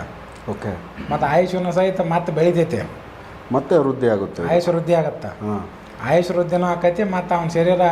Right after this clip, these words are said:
Speaker 2: ಎಂಬತ್ತು ವರ್ಷದ ಇಪ್ಪತ್ತು ವರ್ಷಕ್ಕೆ ಬರುತ್ತ.
Speaker 1: ಆ ಯೌವನ ಅಚ್ಚ-, ಇದು ಆಕ್ಟಿವಿಟಿ ಇರುತ್ತೆ.
Speaker 2: ಅವೆಲ್ಲ ಇಪ್ಪತ್ತಕ್ಕೆ ಬರುತ್ತ.
Speaker 1: ಶಕ್ತಿ ಬರುತ್ತೆ.
Speaker 2: ಬರ್ತೈತೆ.
Speaker 1: ಹ್ಮ್, ಹ್ಮ್.
Speaker 2: ಇದನ್ನ ಮುಂಚೆ ಕೆಲವೊಂದಿಷ್ಟು ಯೋಗಿಗಳು ಮಾಡ್ತಿದ್ರು.
Speaker 1: ಹ್ಮ್.
Speaker 2: ಅದು ತಮ್ಮ ಸಾಧನೆ ಇನ್ನೂ ಪರಿಪೂರ್ಣ ಮುಗುದಿಲ್ಲ ಅಂದಾಗ,
Speaker 1: ಹಾ.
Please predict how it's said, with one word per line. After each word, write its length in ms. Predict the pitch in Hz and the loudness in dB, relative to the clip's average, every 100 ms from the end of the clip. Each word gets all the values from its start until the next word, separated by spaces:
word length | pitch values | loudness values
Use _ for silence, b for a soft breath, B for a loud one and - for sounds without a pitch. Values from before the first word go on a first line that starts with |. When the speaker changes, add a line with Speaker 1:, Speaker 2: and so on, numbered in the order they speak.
| 165 | 4
Speaker 2:
ಎಂಬತ್ತು 420 | 160 156 175 175 | 2 2 2 2
ವರ್ಷದ 320 | 170 170 165 | -2 -2 -4
ಇಪ್ಪತ್ತು 340 | 156 175 170 160 | -2 -2 0 -2
ವರ್ಷಕ್ಕೆ 240 | 160 135 | -4 -4
ಬರುತ್ತ. 300 | 131 113 - | -6 -6 -2
Speaker 1:
ಆ 120 | 117 | 2
ಯೌವನ 380 | 117 131 151 156 | 6 6 6 4
ಅಚ್ಚ-, 840 | 139 - 139 131 120 104 104 113 | 0 0 0 2 2 -2 -4 -4
ಇದು 420 | 117 135 120 104 | 0 2 2 2
ಆಕ್ಟಿವಿಟಿ 580 | - - 170 151 139 113 | -2 -2 0 2 2 2
ಇರುತ್ತೆ. 280 | 113 113 151 | 2 0 0
Speaker 2:
ಅವೆಲ್ಲ 280 | 156 165 175 | 2 4 4
ಇಪ್ಪತ್ತಕ್ಕೆ 520 | 175 170 175 170 147 | 2 2 0 0 -6
ಬರುತ್ತ. 320 | 139 135 - - - - - - | -4 -6 -8 -14 -14 -16 -10 -6
Speaker 1:
ಶಕ್ತಿ 240 | 120 - | -2 0
ಬರುತ್ತೆ. 420 | 113 98 80 - | 0 0 -2 -2
Speaker 2:
ಬರ್ತೈತೆ. 380 | 135 151 147 - | 0 2 0 -4
Speaker 1:
ಹ್ಮ್, 380 | - - 95 92 | -10 -8 -6 -6
ಹ್ಮ್. 120 | 135 | -2
Speaker 2:
ಇದನ್ನ 260 | 147 175 175 180 185 165 156 | 2 2 2 -2 -2 -2 -2
ಮುಂಚೆ 260 | 160 165 175 | -2 2 2
ಕೆಲವೊಂದಿಷ್ಟು 520 | 165 160 156 156 139 | 4 2 0 -4 -4
ಯೋಗಿಗಳು 400 | 147 156 165 170 | -4 0 2 2
ಮಾಡ್ತಿದ್ರು. 420 | 151 151 135 107 | 0 -2 -4 -4
Speaker 1:
ಹ್ಮ್. 440 | 101 - - 95 87 - - 131 | -6 -8 -6 -6 -6 -10 -12 -4
Speaker 2:
ಅದು 180 | 139 156 151 147 143 139 135 131 131 131 | 0 2 2 2 2 0 -2 -2 -4 -2
ತಮ್ಮ 460 | 147 151 147 143 | -2 0 -2 -2
ಸಾಧನೆ 360 | 139 143 156 170 | 0 0 0 0
ಇನ್ನೂ 260 | 165 160 156 | 0 -2 0
ಪರಿಪೂರ್ಣ 440 | 147 147 165 156 | 2 2 2 0
ಮುಗುದಿಲ್ಲ 420 | 143 143 156 156 | 0 2 2 2
ಅಂದಾಗ, 340 | 147 143 170 139 | 0 2 2 2
Speaker 1:
ಹಾ. 440 | 127 131 104 98 | -2 -2 -2 -2